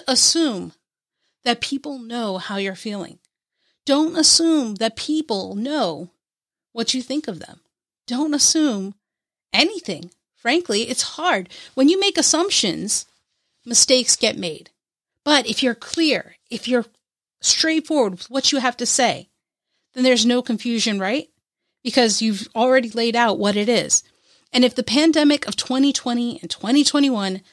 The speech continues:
has taught us nothing, it has taught us this. Life is too short for you to allow people to keep moving along without knowing how you feel.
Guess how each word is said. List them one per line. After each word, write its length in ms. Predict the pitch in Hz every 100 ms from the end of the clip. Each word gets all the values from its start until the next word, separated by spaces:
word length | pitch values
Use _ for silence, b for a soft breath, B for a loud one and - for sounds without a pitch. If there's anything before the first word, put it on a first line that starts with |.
| b -
has 160 | 196
taught 300 | - 240 254
us 200 | 233 -
nothing, 600 | 202 233 330 349 202 - _ _ _ _ _ _ _ _ _
it 160 | - 202
has 160 | 196 -
taught 240 | 208 196
us 140 | 190
this. 420 | - 165 - - - _ _ _ _ _ _ _ _ _ _ _ _ _ _ _ _
Life 260 | 202 233
is 120 | 247 -
too 180 | -
short 420 | 202 - 196 165 - _ _ _ _ _ _ _ _
for 120 | - 190
you 140 | 190
to 100 | 190
allow 240 | 180 180
people 300 | 196 - 190
to 80 | 180
keep 280 | - 214 202
moving 300 | 220 247 247
along 480 | 269 285 254 190 190 _ _ _ _ _ _
without 260 | 202 208 196
knowing 240 | 202 202
how 100 | 185
you 120 | 180
feel. 240 | - -